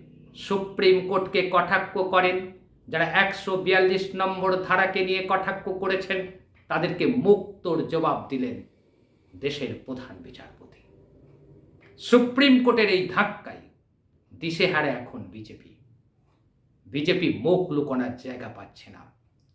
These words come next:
যারা দেশ, দেশের, যারা দেশপ্রেমিক হিসাবে সেজে যারা অন্যদের দেশদ্রোহী বলে থাকেন, তারা আজকে তাদের মন্ত্রী যেভাবে সেনাদের, সেনা আধিকারিককে অপমান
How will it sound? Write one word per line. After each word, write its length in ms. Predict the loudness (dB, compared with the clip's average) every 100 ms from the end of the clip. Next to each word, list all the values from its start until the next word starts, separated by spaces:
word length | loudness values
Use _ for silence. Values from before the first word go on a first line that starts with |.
| _ _
যারা 260 | 2 2 6
দেশ, 340 | 4 4 -2 -12 2
দেশের, 580 | 4 6 4 2 -10 -20 _ _ 0
যারা 500 | 4 6 4 -2 -16 _ _ _ -6
দেশপ্রেমিক 720 | 6 6 6 2 4 6 4 -2 -12 -12
হিসাবে 360 | -4 -2 -2
সেজে 580 | -4 -4 -4 -4 -6 -14 _ _ _ _ _ _
যারা 160 | -2 6
অন্যদের 640 | 6 8 8 8 6 4
দেশদ্রোহী 640 | 2 4 2 4 2 2 -2
বলে 260 | -2 -2
থাকেন, 300 | -6 -12 -14 -16 _ _ _ _ _ _ _ _
তারা 200 | 0 0
আজকে 600 | 2 -2 -4 -10 -12 -12 _ _ _ _ _ _ _ _
তাদের 360 | 2 6 8 8
মন্ত্রী 540 | 4 0 -4 -4 -6 -14 _
যেভাবে 460 | -4 0 0 0 -2
সেনাদের, 880 | -6 -4 4 4 4 0 -4 -10 _ _
সেনা 360 | _ 0 4 6
আধিকারিককে 640 | 6 0 -2 -2 -2 -8 -14 -8
অপমান 480 | -6 0 0 0